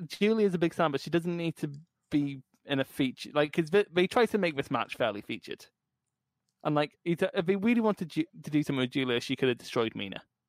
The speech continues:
'Cause she'd look strong, and because she has nothing to do, it would just help her continue. And then maybe zoom in that,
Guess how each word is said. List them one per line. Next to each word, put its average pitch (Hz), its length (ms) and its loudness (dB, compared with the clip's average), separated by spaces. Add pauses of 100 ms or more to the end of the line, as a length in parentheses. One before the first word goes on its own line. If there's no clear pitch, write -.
(1200)
'Cause 139 320 0 (140)
she'd - 240 -2
look 127 180 0
strong, 107 380 -2 (160)
and 113 420 -4 (160)
because 135 320 -2
she 127 80 2
has 113 140 -2
nothing 120 240 -2
to - 80 -6
do, 113 280 0 (100)
it 117 100 2
would 110 120 -2
just - 180 -4 (260)
help 113 200 0
her 127 80 0
continue. 117 480 -2
And 120 120 0
then 131 320 0
maybe 139 260 2
zoom 135 180 0
in 131 100 0
that, 127 140 -2